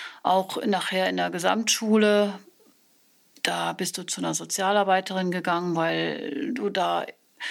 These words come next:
Probleme in der Klasse hattest und dich immer so aufgeregt hast, wenn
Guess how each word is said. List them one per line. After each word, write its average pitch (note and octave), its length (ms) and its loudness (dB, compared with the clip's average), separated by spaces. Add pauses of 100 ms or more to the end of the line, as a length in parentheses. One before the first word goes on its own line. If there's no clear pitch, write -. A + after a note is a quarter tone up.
(240)
Probleme G3 540 2
in F#3+ 100 0
der F3+ 140 2
Klasse F3+ 420 0
hattest F3+ 540 0
und F#3 560 -2
dich F3+ 120 -4
immer D#3+ 200 -4
so - 100 -6
aufgeregt F#3 720 -2
hast, F3+ 400 -4
wenn E3+ 540 -2